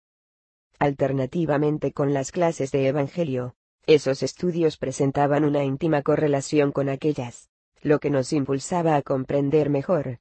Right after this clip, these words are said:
y venerar la sublime personalidad de Jesús Nazareno, al que pasamos a distinguir, como lo hacían nuestros instructores, como el jefe supremo de la iniciación,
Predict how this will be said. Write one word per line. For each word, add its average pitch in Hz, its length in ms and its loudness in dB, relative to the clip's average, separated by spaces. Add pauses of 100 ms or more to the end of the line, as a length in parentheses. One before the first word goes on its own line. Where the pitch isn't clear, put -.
(100)
y 170 140 -2
venerar 143 480 0
la 135 160 0
sublime 143 420 -2
personalidad 139 720 -2
de 147 140 -2
Jesús 143 360 -4
Nazareno, 131 680 0 (340)
al 151 180 2
que 147 120 -2
pasamos 147 520 -2
a 135 60 -2
distinguir, 135 640 -4 (340)
como 151 240 0
lo 139 140 2
hacían 131 440 0
nuestros 131 440 -2
instructores, 127 960 -6 (360)
como 143 320 0
el 131 140 -2
jefe - 280 -2
supremo 151 500 2
de 139 120 -2
la 139 120 0
iniciación, 143 800 -2